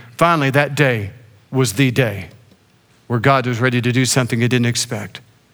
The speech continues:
Especially when you're in pain, the answer is keep coming here. Keep reading the Bible. Keep praying. Keep singing. Third principle from this, slow does not mean no.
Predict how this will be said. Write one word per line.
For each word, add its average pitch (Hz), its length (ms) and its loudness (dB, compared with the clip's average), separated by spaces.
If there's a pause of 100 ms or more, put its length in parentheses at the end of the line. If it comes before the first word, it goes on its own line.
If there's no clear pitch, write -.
(1400)
Especially 202 520 2
when 196 220 4
you're 190 140 4
in 185 120 0
pain, 156 640 2 (760)
the 131 100 4
answer 147 280 2
is 131 160 0
keep 170 220 0
coming 143 260 4
here. 120 280 0 (380)
Keep 165 260 0
reading 151 180 2
the 135 60 2
Bible. 113 380 -2 (680)
Keep 143 220 -2
praying. 120 420 0 (1500)
Keep - 180 -10
singing. 104 500 -2 (680)
Third 151 540 2 (1900)
principle 139 320 2
from 123 160 -2
this, 120 280 0
slow 202 560 4
does 170 200 2
not 196 220 4
mean 196 280 4
no. 170 320 2